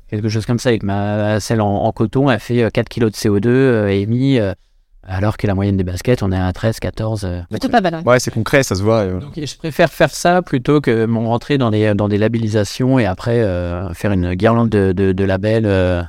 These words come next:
Speaker 2: Et est-ce que tu peux nous parler un peu de ton client type ?
Speaker 1: Client type, alors on va dire qu'il est, euh, pas forcément urbain.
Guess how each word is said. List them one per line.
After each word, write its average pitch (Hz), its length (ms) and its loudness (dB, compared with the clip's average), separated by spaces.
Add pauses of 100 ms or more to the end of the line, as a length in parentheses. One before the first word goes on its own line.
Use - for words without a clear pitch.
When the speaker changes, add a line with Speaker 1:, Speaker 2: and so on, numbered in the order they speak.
Speaker 2:
Et 180 80 4
est-ce 233 120 2
que 311 60 -4
tu - 120 -8
peux 247 120 -2
nous 214 140 0
parler 185 180 0
un 185 100 0
peu 233 140 -2
de 214 80 0
ton 165 280 -2
client 190 320 -2
type ? - 280 -10 (260)
Speaker 1:
Client 214 260 2
type, 170 400 0
alors 147 260 2
on 151 60 2
va 151 120 2
dire 151 260 2
qu'il 139 320 -2
est, 143 240 4
euh, 131 200 4
pas 196 140 2
forcément 185 400 -2
urbain. 147 380 4